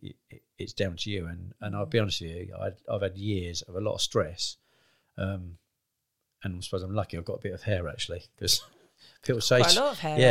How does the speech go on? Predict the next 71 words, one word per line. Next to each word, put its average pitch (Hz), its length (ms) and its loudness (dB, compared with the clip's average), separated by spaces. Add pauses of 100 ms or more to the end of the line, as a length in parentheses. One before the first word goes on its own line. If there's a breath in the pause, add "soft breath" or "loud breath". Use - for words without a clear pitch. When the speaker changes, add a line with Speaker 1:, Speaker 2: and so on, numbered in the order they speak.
Speaker 2:
actually. 104 100 2 (100)
Speaker 1:
people - 60 4
say 123 140 12
to 113 60 8
Speaker 2:
You've 113 80 2
Speaker 1:
me - 40 6
Speaker 2:
done 110 160 10
Speaker 1:
about 254 60 0
Speaker 2:
all 294 140 0
right. - 260 -2
Speaker 1:
you, 123 200 6
you've 120 160 4
got 131 200 12
hair, 110 300 10
and 110 100 2
also 120 240 2
you're 110 100 4
not 120 180 0
too 101 140 0
grey. 95 440 4
But 98 320 2
Speaker 2:
<laughs> - 60 -20
Speaker 1:
I 277 400 2
think 135 160 4
I 110 80 6
thrive 135 340 8
on 76 80 -8
a - 40 -10
bit 85 100 -6
of - 60 -4
stress - 300 -2
actually. 101 400 -4 (200)
Speaker 2:
Yeah. 143 480 -6
Speaker 1:
Yeah, 87 160 -6
so - 180 -2
Speaker 2:
Maybe 196 120 0
a 175 40 -6
bit - 240 -2
less 156 260 -4
these 151 220 -10
days, 127 420 -10
but - 220 -14 (840 soft breath)
Speaker 1:
well, 90 160 -10
I - 20 -8
don't 85 180 -6
know. 80 240 -12 (240)
I 90 80 -6
am 85 100 -10
still, 78 200 -8 (360)
I've 92 120 -14
got - 100 -8
a - 20 -8
lot 87 120 -8
on 87 60 -12
the 87 60 -14
go 90 180 -4
again, 82 220 -10
haven't 90 200 -14
I? 82 140 -12 (120)
Speaker 2:
You've 277 140 -8
got 320 160 2
a - 20 -6
lot 254 140 2
on 160 80 0
the 196 80 -2
go, 147 440 0
but 214 120 0
I 247 80 2
think 262 260 0
again, 165 540 0
so, 208 260 -4